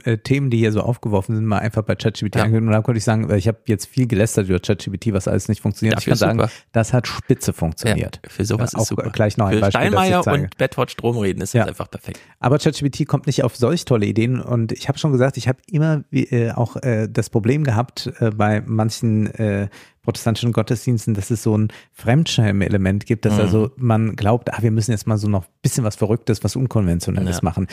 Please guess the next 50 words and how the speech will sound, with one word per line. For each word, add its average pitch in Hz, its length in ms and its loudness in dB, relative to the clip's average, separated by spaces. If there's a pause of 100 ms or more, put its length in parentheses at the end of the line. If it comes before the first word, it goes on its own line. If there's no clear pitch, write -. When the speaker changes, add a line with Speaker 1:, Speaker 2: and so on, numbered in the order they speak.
(260)
Speaker 1:
Und 120 100 0
das 143 140 2
hat 180 100 0
man 156 140 2
auch 113 100 -2
hier 143 120 2
Speaker 2:
Was 98 60 4
mit - 100 0
Speaker 1:
getan. 117 320 4
Speaker 2:
Pep? - 200 0 (160)
Speaker 1:
Man 120 300 2
war, 139 400 2
äh, 131 100 2
in 131 240 2
Nürnberg, 143 580 2
hat 123 120 -6
sich - 160 -10
gedacht, 123 260 0
na, 151 360 0
wir 127 60 0
könnten 135 260 -2
irgendwie 139 240 -2
noch 120 180 0
vielleicht 120 340 -2
eine 117 220 0 (260)
Gauklerin 113 600 0
auf 98 160 -2
die 113 100 0
Bühne 107 240 0
stellen, 117 240 0
die 117 80 2
ein 107 60 0
bisschen 110 320 0
tanzt, 160 500 0
ein 110 100 0
bisschen 110 300 0
Speaker 2:
Jawohl. 92 460 2
Speaker 1:
neckisch 139 500 2
ist 170 320 0 (220)
und 131 180 2
so 135 240 2
dann 139 220 0
auch 143 440 0
während, 143 840 0
äh, 123 180 2
dieser 117 380 0
Ansprache 113 560 0
von 104 400 -2
Bedford - 480 -4
Strom. 82 400 -4